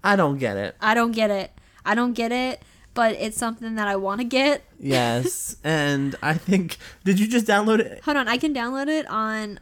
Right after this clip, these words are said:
Speaker 2: our, uh, Kindle Unlimited. Hold
Speaker 1: Oh my
Speaker 2: on.
Speaker 1: God. I wonder if there's a passage that we could read from it.
Speaker 2: Oh my God. And just, like, commentate on
Speaker 1: <laughs>
Speaker 2: it?
Speaker 1: Yes.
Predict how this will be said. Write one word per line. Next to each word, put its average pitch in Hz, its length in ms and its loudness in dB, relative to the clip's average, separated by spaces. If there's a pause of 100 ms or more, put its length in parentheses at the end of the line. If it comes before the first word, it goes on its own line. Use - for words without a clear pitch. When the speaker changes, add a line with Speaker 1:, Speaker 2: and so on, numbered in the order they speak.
Speaker 2:
our, 202 360 -4
uh, 190 300 -10
Kindle 196 280 -10
Unlimited. 180 420 -12
Hold 180 100 -4
Speaker 1:
Oh 143 80 0
my 131 120 0
Speaker 2:
on. 123 40 -2
Speaker 1:
God. 113 320 -2
I 131 80 -2
wonder 151 260 0
if 196 60 0
there's 196 160 -4
a 160 60 -2
passage 123 560 -2
that 110 100 -6
we 117 80 -4
could 120 140 -8
read 113 260 -6
from - 180 -10
it. 78 200 -10 (320)
Speaker 2:
Oh 247 340 -4
my 208 240 -6
God. 180 320 -10
And 214 180 -6
just, 220 200 -6
like, 202 260 -4 (120)
commentate 233 640 -2
on 269 220 -2
Speaker 1:
<laughs> 294 100 0
Speaker 2:
it? 311 100 0
Speaker 1:
Yes. 143 920 -2